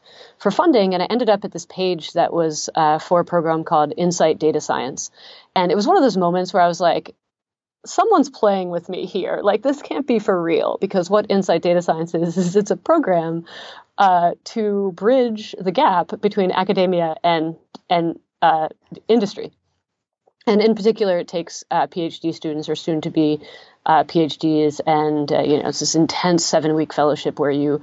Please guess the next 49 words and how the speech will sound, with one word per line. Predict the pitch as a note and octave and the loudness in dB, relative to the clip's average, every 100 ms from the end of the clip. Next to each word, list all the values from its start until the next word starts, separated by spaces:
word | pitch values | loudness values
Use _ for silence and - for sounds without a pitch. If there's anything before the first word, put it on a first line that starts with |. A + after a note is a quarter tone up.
| - - | -8 -2
you | G3 | 2
build | G3 A3+ | 2 2
a | |
product, | A3 F#3+ A#3+ - F3 | 2 2 2 -2 -6
you | |
build | D#3+ F3+ | -4 -4
a | F3 | -2
data | D#3+ F3+ | -4 -4
product, | - C3+ C#3+ D#3+ | -4 -6 -6 -8
and | E3 | -4
then | |
you | E3 | -4
demo | D#3+ D#3+ F3+ D#3+ | -2 -2 0 0
it | D3 C3 - | 0 -4 -2
at | D3+ C#3+ | 0 0
companies | - D#3 D3+ D3+ C#3+ | -2 -6 -2 -2 -2
in | D3 | -2
the | C#3+ | 0
Valley. | C3+ C#3+ - D#3+ | 2 2 0 -4
So | - D#3+ D3+ - - - - _ F#3 | 0 2 2 -2 -18 -20 -20 _ 0
I | F3+ | 2
applied | F3 G3+ A#3+ | 2 2 2
once | G3+ G#3 G3+ G3+ | 2 0 0 -4
and | F3 | -8
I | E3 | -8
didn't | F#3 F3+ | -6 -4
get | F3 | -2
in, | F3 F3 E3+ | 0 0 -4
and | E3 D#3+ | -4 -4
then | D#3+ | -2
I | E3 E3+ | -2 -2
applied | F3+ F#3 | 0 2
again | G#3+ C4 | 2 2
and | A#3+ | 2
I | G3+ | 2
got | F#3 F3 | 2 2
in, | A#3+ C4 | 2 0
and | G3+ | 0
all | F3+ | -2
of | |
a | F3+ | -2
sudden | F3+ F3 | -4 -2
my | E3 | 0
life | E3 F3 - - _ | 0 0 -8 -20 _
changed. | - F#3 G#3 D#3+ A3 - - | -6 -2 -2 -2 -8 -10 -4
And | E3+ E3 E3 | -2 -2 -2
I | - D#3 D#3+ | 0 0 2
was, | D#3+ D#3 D#3+ D#3 - | 0 0 0 -4 -4
uh, | - D#3 D3+ | -2 2 2